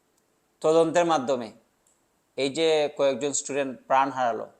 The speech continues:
এদের পরিবারকে সান্ত্বনা দেওয়া উচিত,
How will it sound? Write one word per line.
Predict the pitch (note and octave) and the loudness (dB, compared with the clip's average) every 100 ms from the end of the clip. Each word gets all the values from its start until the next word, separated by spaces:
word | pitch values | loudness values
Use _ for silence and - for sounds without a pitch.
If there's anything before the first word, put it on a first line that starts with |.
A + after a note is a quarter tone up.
| _ _ _ _ _ _ _ _ _ | _ _ _ _ _ _ _ _ _
এদের | C3+ C3+ D#3+ D#3 C#3+ - - _ _ _ _ _ _ _ | -6 0 0 0 -4 -10 -20 _ _ _ _ _ _ _
পরিবারকে | D#3+ D#3 E3+ D#3+ - C3+ G2+ - _ _ _ | -2 2 4 4 0 -4 -4 -12 _ _ _
সান্ত্বনা | - C#3+ C#3 D3+ C#3 | -4 -4 -2 -6 -4
দেওয়া | B2+ B2+ | 0 0
উচিত, | A#2 - A2 | -2 -6 -10